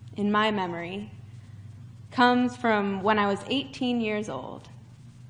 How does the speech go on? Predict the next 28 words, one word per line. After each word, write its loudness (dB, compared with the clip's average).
Just 6
after 4
my 6
high 2
school -2
graduation, 2
I 6
learned 4
that -2
my 0
dad 6
was -2
diagnosed 2
with -10
terminal 0
cancer, -6
and 0
within 4
the 2
month, 0
he -4
died. -6
I 2
was 4
so -2
racked -4
with -8
grief -2